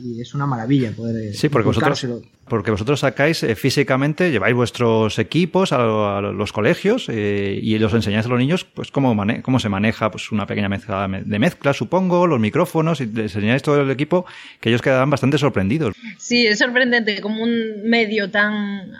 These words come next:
Speaker 3: antiguo, tan mayor, ¿no? Que tiene muchísimos años, cómo se puede revelar aún como innovador para, para ojos inocentes y oídos creativos como son lo de, los de los niños. Llevamos nuestro equipo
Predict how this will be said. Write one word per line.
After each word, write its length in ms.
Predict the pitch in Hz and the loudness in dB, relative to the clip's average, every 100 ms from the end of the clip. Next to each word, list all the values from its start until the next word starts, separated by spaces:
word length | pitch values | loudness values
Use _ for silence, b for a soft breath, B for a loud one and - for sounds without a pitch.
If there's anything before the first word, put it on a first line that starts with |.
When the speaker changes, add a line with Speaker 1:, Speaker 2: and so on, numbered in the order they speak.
| - | -6
Speaker 3:
antiguo, 560 | 214 202 311 339 233 | 0 0 2 0 -2
tan 220 | 190 226 233 | 0 2 4
mayor, 440 | 190 233 269 196 | 2 2 2 0
¿no? 300 | 214 285 254 | -4 -6 -8
Que 240 | - 170 190 | -16 -10 -8
tiene 320 | 240 247 233 | -4 -2 -2
muchísimos 720 | 233 226 - 226 247 233 233 | -2 -6 -8 -6 -2 0 0
años, 240 | 254 262 - | 0 0 -2
cómo 260 | 254 240 | -2 -2
se 100 | 214 | -4
puede 240 | 208 233 226 | -4 0 2
revelar 540 | 220 214 214 226 240 | 2 -2 -2 0 2
aún 320 | 226 247 277 | 2 0 -2
como 260 | 247 226 202 | -2 -2 0
innovador 640 | 202 208 190 185 220 247 - B B | 0 0 0 0 0 -2 -8 B B
para, 640 | - 196 185 175 175 170 165 | -2 0 2 0 -2 -4 -6
para 240 | 160 160 | -6 -6
ojos 260 | 202 - 214 | -8 -6 -2
inocentes 680 | 214 190 208 202 220 214 202 | 0 0 -2 0 0 -2 -4
y 180 | 185 | -4
oídos 640 | 185 196 214 208 208 202 - B B B - 208 | -2 0 0 0 0 -2 -6 B B B -16 -4
creativos 680 | 202 202 190 233 214 214 214 | 2 2 2 0 0 -2 -6
como 200 | 196 185 | -6 -4
son 140 | 214 | 0
lo 120 | 214 | 2
de, 180 | 214 196 | 2 0
los 280 | 196 196 190 | -4 -6 -4
de 80 | 202 | -2
los 180 | 185 180 | -2 0
niños. 460 | 202 196 175 165 | 0 0 -2 -2
Llevamos 380 | 180 196 226 226 | 2 4 4 2
nuestro 300 | 247 233 226 | 0 0 -2
equipo 520 | 226 254 208 214 226 | 2 0 0 -4 -6